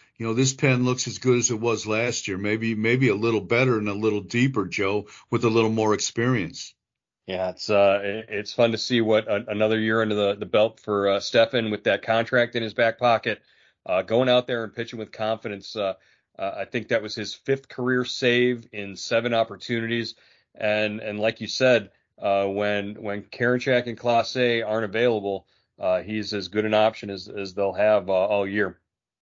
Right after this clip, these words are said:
Speaker 2: All right, let's look ahead, uh, to this, the remainder of, uh, this road trip,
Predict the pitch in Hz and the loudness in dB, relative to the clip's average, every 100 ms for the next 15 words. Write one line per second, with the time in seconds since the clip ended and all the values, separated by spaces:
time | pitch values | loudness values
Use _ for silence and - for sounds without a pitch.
0 | _ _ 117 123 123 123 - 123 120 131 | _ _ 4 6 6 2 -4 -2 4 4
1 | 123 - _ _ _ 120 117 113 - 117 | 4 -4 _ _ _ 2 4 4 0 -2
2 | 123 123 - - 117 107 110 127 127 123 | -2 -2 -12 -10 -6 -4 -2 0 0 0
3 | 123 117 113 107 107 107 - 120 143 135 | 2 2 2 0 -2 -2 0 0 0 -2
4 | 123 123 | -2 -2